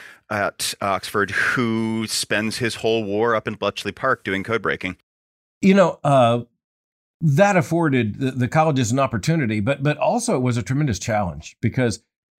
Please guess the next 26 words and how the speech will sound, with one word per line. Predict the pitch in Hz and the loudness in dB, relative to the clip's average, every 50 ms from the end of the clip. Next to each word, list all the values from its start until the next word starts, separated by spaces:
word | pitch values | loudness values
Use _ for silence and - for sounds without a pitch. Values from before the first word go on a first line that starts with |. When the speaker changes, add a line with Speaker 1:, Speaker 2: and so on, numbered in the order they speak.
| - | 0
Speaker 2:
there | - 156 165 | 2 4 4
really | 156 202 240 262 240 | 6 4 4 4 4
was | 180 151 117 | 2 2 2
a | 127 | 0
sense | 110 - 196 208 220 - - | 0 0 0 0 0 0 0
in | 147 123 | 0 0
which | 120 117 113 - - | 0 -2 -2 -6 -6
it | - 139 | -2 0
was | 120 123 113 | 0 0 0
hard | - 165 185 196 165 | 2 2 2 2 2
to | 151 147 | 0 0
imagine | 135 127 131 151 165 156 139 - - | 0 2 2 2 0 0 0 0 0
how | 120 113 | 2 0
some | 110 - 175 175 | 0 0 0 0
of | 165 | 0
those | 139 123 110 107 | 0 0 0 0
residential | 120 143 147 127 143 131 135 123 - - 104 95 | 0 0 0 0 -2 -2 0 -2 -2 -2 -4 -4
colleges | - - 156 160 160 151 117 - 104 101 90 - - | -2 -2 -2 0 0 0 -2 0 -2 -2 -2 -4 -2
could | - - 110 - - | -2 -2 -2 -2 -2
continue, | - 113 101 90 - - - 196 202 175 123 90 76 76 - _ - | 0 0 0 0 -2 -2 0 2 4 4 4 2 0 -4 -12 _ -4
uh, | 127 110 98 | -2 0 0
during | 98 90 120 110 98 90 87 90 | 0 0 0 0 0 0 -2 -2
the | 90 82 | -4 -4
war. | 80 82 87 - - 90 - _ _ _ _ _ _ _ _ _ _ _ _ - | -6 -8 -8 -10 -12 -14 -16 _ _ _ _ _ _ _ _ _ _ _ _ 0
And, | 131 135 139 139 135 131 127 | 2 2 4 4 4 4 4
uh, | 123 120 117 110 | 4 2 2 2